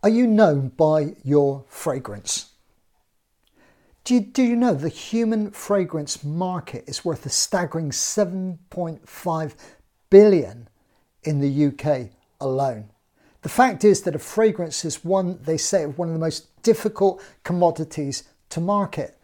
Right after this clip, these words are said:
Uh, that's why the fragrance advertisers sell us a lifestyle. You know, it's like wearing a, a designer label, uh, Chanel, Gucci, Armani. That's maybe why some of those names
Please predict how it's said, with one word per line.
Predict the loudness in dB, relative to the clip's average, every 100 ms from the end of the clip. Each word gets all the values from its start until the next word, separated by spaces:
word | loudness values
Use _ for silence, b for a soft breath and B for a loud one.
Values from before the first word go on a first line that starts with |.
| b b b b b -6
Uh, | -6
that's | 4 2 4 0
why | 0
the | 0
fragrance | -2 -2 -2 -6 -6 -10
advertisers | -10 -14 -12 -10 -10 -10 -8
sell | -6 -4 -6
us | -6 -8 -10 -14 _ _
a | -4
lifestyle. | 0 -2 -2 -6 -8 -10 -12 -18 _ _ _ _ _ _ _ _ _
You | 4
know, | 4
it's | 2
like | 4 4
wearing | 4 2 2 0
a, | -2 -2 -2
a | -6 -6
designer | -6 -2 0 0 -2
label, | 0 2 0 -2 -8 -10 _
uh, | -10 -8 -10
Chanel, | -10 -10 -10 -6 -4 -2 -2 -6 -4
Gucci, | -2 -2 -2 -2 -2 -4 B B -4
Armani. | 0 2 2 0 -2
That's | -2 -2 -2
maybe | -2 2 2 2 -4
why | -4 -4
some | -4 -4 -4 -6
of | -6
those | -6 -6 -6
names | -6 -6 -6 -8